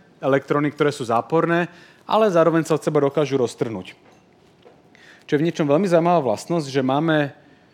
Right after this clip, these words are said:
dva typy elektrického náboja, kladný a záporný, na rozdiel napríklad od hmotnosti, ktorá je vždy kladná. Takže gravitačne sa veci vždy len priťahujú, ale elektricky sa môžu priťahovať a odpudzovať. Takže sú ľudia, ktorí teraz dumajú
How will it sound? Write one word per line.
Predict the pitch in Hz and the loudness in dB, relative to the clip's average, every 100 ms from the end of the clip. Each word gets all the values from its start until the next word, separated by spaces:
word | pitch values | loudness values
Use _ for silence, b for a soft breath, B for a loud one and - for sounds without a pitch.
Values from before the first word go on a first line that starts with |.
| _ | _
dva | - 127 131 | -4 0 0
typy | 220 180 | 0 0
elektrického | 135 139 - 147 - 180 151 | 2 2 0 -4 -2 -2 -2
náboja, | 101 92 113 151 214 - - | -2 -4 -2 -2 -2 -10 -10
kladný | 135 123 135 139 | -4 -2 -2 -4
a | |
záporný, | 110 95 - 117 147 202 185 | -2 -4 -4 -4 -2 -4 -6
na | 151 | -4
rozdiel | 147 156 170 | -2 0 0
napríklad | 156 151 147 170 135 | -2 -2 0 0 0
od | |
hmotnosti, | 123 120 165 165 - | -2 -4 -2 -4 -4
ktorá | 175 165 147 | -6 0 2
je | 139 | 0
vždy | 135 | -4
kladná. | 139 131 120 110 | -2 0 0 -2
Takže | 95 113 110 | -4 -6 -4
gravitačne | 117 135 165 202 180 180 | 0 2 2 0 0 -2
sa | 165 | 0
veci | 170 165 165 | 0 0 -6
vždy | 147 156 | -2 -2
len | 120 | -2
priťahujú, | 104 110 117 131 160 214 - b b b b b | -6 -4 -4 0 0 -2 -8 b b b b b
ale | 123 113 | -4 2
elektricky | 131 180 180 170 - | 2 2 -2 -4 -4
sa | 160 156 | -2 -2
môžu | 143 131 | 0 -4
priťahovať | - 135 156 143 143 143 | -4 -2 -2 0 0 0
a | 127 | 0
odpudzovať. | 113 - 113 101 90 - - _ _ _ _ _ _ _ _ - B B B B B B | -2 -4 -6 -6 -6 -10 -20 _ _ _ _ _ _ _ _ -20 B B B B B B
Takže | - 120 127 127 - | -4 -2 -2 -4 -10
sú | - - 202 | -10 -2 0
ľudia, | 220 185 | 4 2
ktorí | - 165 | 2 -2
teraz | - 175 185 | 2 2 2
dumajú | 143 156 | 2 0